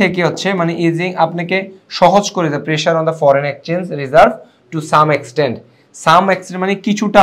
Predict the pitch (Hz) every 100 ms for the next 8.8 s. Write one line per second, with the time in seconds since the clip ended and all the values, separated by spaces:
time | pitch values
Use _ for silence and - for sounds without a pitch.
0 | 170 156 151 123 - - _ - 170 175
1 | 175 196 180 - - 139 117 - _ _
2 | _ - 185 196 196 190 185 - - 214
3 | 208 196 190 190 196 190 190 180 170 170
4 | 170 170 165 156 160 156 123 120 - 185
5 | 196 190 185 175 165 160 156 151 147 143
6 | - _ - 175 185 190 175 160 160 160
7 | 160 147 156 147 123 113 110 _ _ -
8 | 220 208 202 170 - - 123 104